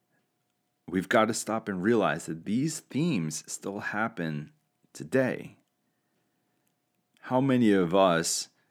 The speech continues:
are prone to go and live in a crappy fort made out of anger because we're throwing a hissy fit that divine goodness came to our enemies?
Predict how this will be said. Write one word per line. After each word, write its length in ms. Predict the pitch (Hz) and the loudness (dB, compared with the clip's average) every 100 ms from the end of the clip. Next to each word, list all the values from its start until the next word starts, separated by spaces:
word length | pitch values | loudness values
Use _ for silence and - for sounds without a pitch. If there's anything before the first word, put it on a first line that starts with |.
| _ _ _ - | _ _ _ -4
are 160 | 82 | -2
prone 760 | 80 - - 104 95 90 82 78 | -2 -10 -4 -2 0 0 -2 -4
to 140 | - | -10
go 400 | 78 92 85 82 | -6 -2 0 0
and 300 | - 78 76 | -2 -6 -4
live 340 | 82 80 78 - | -2 0 -2 -6
in 80 | 73 | -12
a 80 | |
crappy 540 | 76 - 90 87 - 76 | -12 -10 -6 -4 -4 -8
fort 480 | - - 82 71 - | -6 -2 -2 -2 -4
made 240 | 76 76 | -6 -2
out 160 | 73 76 | -2 -4
of 160 | 76 - | -10 -10
anger 480 | 76 80 80 73 67 | -6 -4 -4 -4 -4
because 420 | 69 69 - 71 | -6 -14 -12 -10
we're 120 | 73 | -10
throwing 320 | - 85 69 65 | -10 -8 -8 -10
a 100 | - - | -12 -4
hissy 340 | 123 120 95 | -4 -2 -6
fit 380 | - 87 82 - _ _ _ _ _ _ _ _ _ _ _ _ _ _ _ _ _ _ _ _ _ _ _ - | -6 -2 -2 -4 _ _ _ _ _ _ _ _ _ _ _ _ _ _ _ _ _ _ _ _ _ _ _ -14
that 360 | - 57 50 | -6 -6 -6
divine 540 | - 73 82 85 82 78 | -10 -4 0 2 0 -2
goodness 460 | 85 71 65 62 | -2 -2 -6 -8
came 380 | - - 65 71 | -10 -10 -10 -10
to 160 | 67 - | -10 -6
our 180 | 62 60 | -4 -4
enemies? 600 | 64 60 53 50 - - | -8 -10 -12 -12 -12 -12